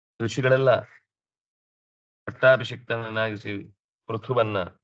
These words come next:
ಆಳ್ವಿಕೆ ನಡೆಸಿ ಅವರು ದೀರ್ಘಕಾಲ ಬೇಸರ ಇಲ್ಲದ ರಾಜ್ಯಭಾರ ಮಾಡಿದ್ರು ಅನ್ನುವ ಕಥೆಯನ್ನ ಯುಧಿಷ್ಠಿರನಿಗೆ ಹೇಳಿಕ್ ಕಾರಣ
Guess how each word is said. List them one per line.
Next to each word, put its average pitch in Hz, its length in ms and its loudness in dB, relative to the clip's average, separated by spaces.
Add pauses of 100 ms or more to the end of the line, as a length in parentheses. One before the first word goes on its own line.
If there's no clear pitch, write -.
(760)
ಆಳ್ವಿಕೆ 117 340 -2
ನಡೆಸಿ 107 360 -6
ಅವರು 98 200 -6
ದೀರ್ಘಕಾಲ 107 580 -4 (920)
ಬೇಸರ 131 400 0
ಇಲ್ಲದ 120 280 2
ರಾಜ್ಯಭಾರ 107 520 2
ಮಾಡಿದ್ರು 101 460 -2 (180)
ಅನ್ನುವ 104 220 -6
ಕಥೆಯನ್ನ 107 360 -4
ಯುಧಿಷ್ಠಿರನಿಗೆ 104 560 -6 (180)
ಹೇಳಿಕ್ 107 300 -4
ಕಾರಣ 101 280 2